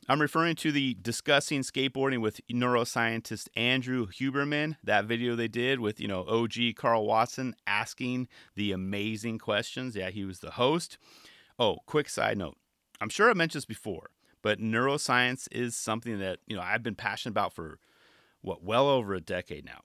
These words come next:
I love everything about it. So I would have watched this video regardless, even if it had nothing to do with skateboarding. Just had to mention that. But with that being said, if you haven't checked it out and you're not into that topic, you will still enjoy this interview, only because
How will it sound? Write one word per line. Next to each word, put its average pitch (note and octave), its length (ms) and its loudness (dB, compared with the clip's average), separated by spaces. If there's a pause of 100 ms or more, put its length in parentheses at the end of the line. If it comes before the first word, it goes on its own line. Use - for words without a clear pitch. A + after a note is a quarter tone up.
(140)
I F#2+ 60 -4
love G2+ 240 -2 (200)
everything C#3 460 4
about F2 320 -6
it. - 100 -20 (500)
So A2+ 220 0
I A#2 140 8
would F#3+ 160 6
have C#3 80 -4
watched C3 240 4
this A#2 120 -6
video A2+ 240 -2
regardless, G#2 600 -2
even D#3 180 -4
if D3 80 -6
it C3 100 -2
had A2 140 -2
nothing G#2 420 -4
to G#2 60 -8
do G#2+ 60 -4
with F#2 140 -8
skateboarding. B2 680 -8
Just F2 140 -16
had F2 140 -12
to F2 60 -12
mention F2 280 -12
that. A2 180 -6 (300)
But C3 240 2 (420)
with F#2+ 120 -12
that A#2+ 220 2
being B2+ 200 -4
said, B2 340 4
if G2+ 160 -6
you G#2 140 -6
haven't D#3+ 400 8
checked D3 240 -4
it B2 100 -4
out G2+ 240 0 (600)
and G#2 280 -4
you're A#2 120 -2
not C#3 240 4
into D#3 240 -2
that G#2+ 180 2
topic, G2+ 400 -6
you C3 140 -4
will D3 120 -4
still C3+ 380 -2
enjoy G#2 340 -4
this F#2 160 -8
interview, F2+ 360 -12 (400)
only A2 240 -4
because F#2+ 500 -8